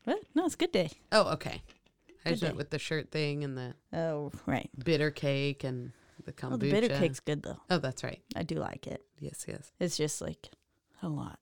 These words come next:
Speaker 2: Yeah. Understandable.
Speaker 1: Anyways.
Speaker 2: So I wanted to tell you about a couple of things that popped into my little head over the past week.
Speaker 1: I love your little head.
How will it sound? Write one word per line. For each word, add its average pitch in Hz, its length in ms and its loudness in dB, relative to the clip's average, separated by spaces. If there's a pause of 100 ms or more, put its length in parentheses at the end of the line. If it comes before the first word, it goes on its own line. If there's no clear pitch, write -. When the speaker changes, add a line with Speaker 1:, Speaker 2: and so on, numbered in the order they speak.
Speaker 2:
Yeah. 143 220 -6 (600)
Understandable. 139 640 -6 (140)
Speaker 1:
Anyways. - 380 -4 (640)
Speaker 2:
So 202 500 4 (260)
I 180 120 2
wanted 214 560 0
to 175 100 -8
tell 143 260 0
you 143 380 -2
about 147 220 -2
a 139 40 -2
couple 165 340 -4
of 151 120 -4
things 131 580 -2 (160)
that 143 240 -2 (220)
popped - 280 -2
into 147 200 -2
my 135 160 -4
little 131 280 -2
head 123 300 -4 (260)
over 127 440 -2 (100)
the 135 80 -8
past 127 320 -8
week. - 340 -10 (420)
Speaker 1:
I 240 100 -2
love 170 260 -4
your 156 140 -4
little 170 260 0
head. 185 320 0